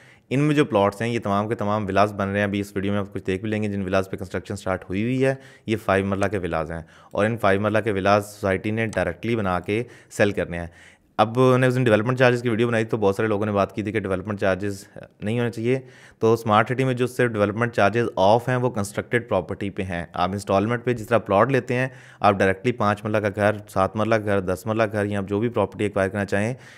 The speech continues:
इंस्टॉलमेंट पे कंस्ट्रक्टेड प्रॉपर्टी बाय करेंगे, तो आपके लिए उस पर डेवलपमेंट चार्जेस नहीं हैं। बाकी जो, जो भी आप प्लॉट लेंगे, रेजिडेंशियल लैंड लेंगे, ज़मीन लेंगे, तो उसके डेवलपमेंट चार्जेस होंगे, क्योंकि डेवलपमेंट चार्जेस जो हैं, वो हर सोसाइटी,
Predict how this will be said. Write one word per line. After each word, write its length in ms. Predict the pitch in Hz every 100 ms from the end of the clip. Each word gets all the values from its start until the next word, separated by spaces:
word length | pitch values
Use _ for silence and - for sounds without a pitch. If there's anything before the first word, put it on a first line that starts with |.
| -
इंस्टॉलमेंट 500 | 101 98 107 104 117 113
पे 220 | 127 135 - - -
कंस्ट्रक्टेड 560 | 104 - 110 - 156
प्रॉपर्टी 300 | 131 113 120
बाय 180 | 104 98
करेंगे, 280 | 95 101 110
तो 80 | 98
आपके 400 | 90 - - 107
लिए 140 | 101
उस 100 | 101
पर 120 | 113
डेवलपमेंट 400 | 98 90 87 98
चार्जेस 400 | 87 90 98 113 - _ -
नहीं 320 | 95 95 95
हैं। 160 | 85 78 - - -
बाकी 300 | 98 - 127
जो, 160 | 135 117
जो 220 | 110 117
भी 120 | 131
आप 80 | 127
प्लॉट 440 | - - 104 120
लेंगे, 300 | 127 120 123
रेजिडेंशियल 600 | 117 95 98 90 107 98 - 92
लैंड 320 | 95 113 143
लेंगे, 340 | 127 113 110
ज़मीन 300 | 110 98 113
लेंगे, 280 | 131 110 110
तो 80 | 110
उसके 180 | 104 107
डेवलपमेंट 380 | 95 90 98 95
चार्जेस 340 | 92 92 90
होंगे, 360 | 92 110 127 127
क्योंकि 240 | 123 98
डेवलपमेंट 360 | 92 90 101 101
चार्जेस 320 | 95 92 104
जो 120 | 104
हैं, 220 | 104 123 127 - - -
वो 120 | 98
हर 180 | 95 104
सोसाइटी, 580 | 117 104 101 95 117